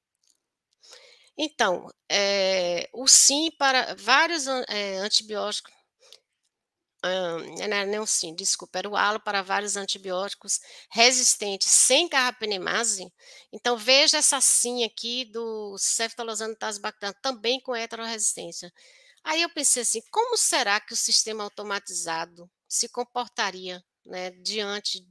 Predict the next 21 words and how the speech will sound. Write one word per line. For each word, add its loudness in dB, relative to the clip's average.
desse -2
resultado? -8
E -2
aí 2
resolvi, -4
por -14
curiosidade, -4
fazer -6
o -10
sistema -4
automatizado. -12
Pode -10
ir. -20
Então, -2
veja 4
o -10
que -2
aconteceu. -4
Pelo 0
sistema 2
automatizado, -6